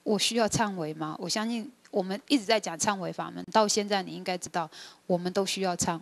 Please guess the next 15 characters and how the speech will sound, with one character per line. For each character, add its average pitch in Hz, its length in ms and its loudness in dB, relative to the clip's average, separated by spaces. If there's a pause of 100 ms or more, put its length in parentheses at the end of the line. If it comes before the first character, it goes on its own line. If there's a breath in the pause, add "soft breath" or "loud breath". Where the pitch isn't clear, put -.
悔。 - 120 -12 (720 soft breath)
每 185 180 0
天 214 360 4
有 190 180 2
意 233 220 2
无 175 300 -6
意 185 280 -6
啊， - 80 -16 (440)
睡 240 180 2
觉 214 160 6
之 196 160 -4
前 175 300 -4
合 - 140 -4
个 160 200 -8
掌， 160 220 -4